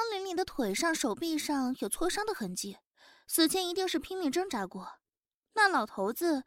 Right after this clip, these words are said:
能这么轻易地勒死一个受过训练的女警花？王约娜说。经查明，方玲玲手指甲被清理过，在凶手勒死她的过程中，这个女警花反抗剧烈，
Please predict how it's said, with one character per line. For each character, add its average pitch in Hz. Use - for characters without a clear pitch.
能 311
这 392
么 330
轻 370
易 370
地 277
勒 320
死 269
一 247
个 320
受 370
过 339
训 370
练 359
的 294
女 247
警 190
花？ 330
王 220
约 247
娜 254
说。 180
经 277
查 240
明， 220
方 370
玲 294
玲 311
手 180
指 208
甲 233
被 208
清 294
理 233
过， 170
在 254
凶 269
手 220
勒 240
死 -
她 -
的 208
过 196
程 180
中， 220
这 403
个 339
女 269
警 208
花 247
反 175
抗 220
剧 302
烈， 180